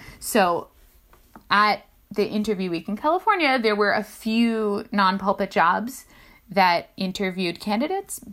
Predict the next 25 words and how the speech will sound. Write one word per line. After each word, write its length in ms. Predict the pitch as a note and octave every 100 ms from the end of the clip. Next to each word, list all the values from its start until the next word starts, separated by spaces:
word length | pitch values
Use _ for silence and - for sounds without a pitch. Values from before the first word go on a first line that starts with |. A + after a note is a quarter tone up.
| -
but 240 | G3 E3 - - - _ _ _
primarily 840 | - B3 A3 G#3+ G#3+ A3+ G#3+ F#3+ F#3+
the 100 | F#3+
placement 460 | - F#3+ F3+ D3+ -
service 280 | D3+ D#3
ends 200 | - E3+
up 160 | - -
being 340 | E3+ D#3 D#3
for 280 | D#3 - D3+
congregations 800 | - F#3+ E3+ A3 F4 D#4 A3 G3+
who 300 | A3 F#3 F3+ -
are 100 | F3
required 600 | D#3+ - D#3+ D#3 D#3 -
to 120 | -
participate 680 | - - - - - - -
in 120 | -
that 160 | -
process 500 | - - - - -
if 140 | - -
they 80 | -
want 180 | - -
to 60 |
get 160 | - -
a 40 |
rabbi. 380 | - - - A#3+